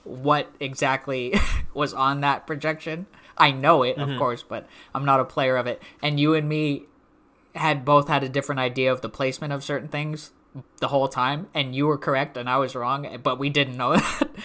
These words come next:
Speaker 1: We both
Speaker 2: Yeah.
Speaker 1: thought we were right, so that, that's, we figured it out eventually. Very,
Speaker 2: Yeah.
Speaker 1: very interesting little curious game. Um, I'm interested at some point us doing the reverse playthrough, because it seems like
Speaker 2: Yes.
Speaker 1: a fairly easy plat, as long as you can do,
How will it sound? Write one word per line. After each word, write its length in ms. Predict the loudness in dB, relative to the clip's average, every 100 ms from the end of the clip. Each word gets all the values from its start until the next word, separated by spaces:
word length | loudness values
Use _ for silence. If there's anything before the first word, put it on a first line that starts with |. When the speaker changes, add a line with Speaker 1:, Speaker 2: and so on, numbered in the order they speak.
| -16 -6 2
Speaker 1:
We 140 | 2
both 300 | 6 8 8
Speaker 2:
Yeah. 100 | 8
Speaker 1:
thought 240 | 8 6
we 140 | 6 4
were 160 | 4
right, 480 | 4 2 0 -4 -10
so 400 | 0 4 4 4
that, 320 | 0 0 -2
that's, 340 | -4 -4 -6 -18 -20 -20 -20 0
we 120 | 2
figured 320 | 4 4 4
it 100 | 4
out 180 | 4 4
eventually. 640 | 4 -2 -4 -10 -12 -14 -16 -20 -18 -6
Very, 380 | 4 4 4 -2 2
Speaker 2:
Yeah. 80 |
Speaker 1:
very 240 | 4 4 2
interesting 600 | 0 0 -4 -4 -6 -4
little 500 | 0 2 2 0 -6 -14
curious 500 | -2 0 2 0 -4
game. 460 | -4 -4 -4 -8 -12 -20 -20 -6 6
Um, 400 | 10 10 8 4
I'm 200 | 0 0 -2
interested 560 | -6 -6 -6 -2 -2
at 160 | -2 -4
some 220 | -4 -4
point 400 | -4 -4 -4 -6 -6
us 220 | -6 -6
doing 260 | -4 -4 -4
the 100 | -4
reverse 360 | -4 -4 -6
playthrough, 540 | -4 -4 -4 -4 -6 -6 _ -6
because 220 | 0 2
it 120 | 0
seems 260 | -4 -2 2
like 140 | 2
Speaker 2:
Yes. 200 | 2 -2
Speaker 1:
a 40 | 0
fairly 300 | 4 4 2
easy 300 | 0 -2 -4
plat, 380 | 2 4 4 2
as 180 | -2
long 200 | 0 0 -2
as 80 |
you 100 | -4
can 220 | -6 -6 -4
do, 260 | -4 -4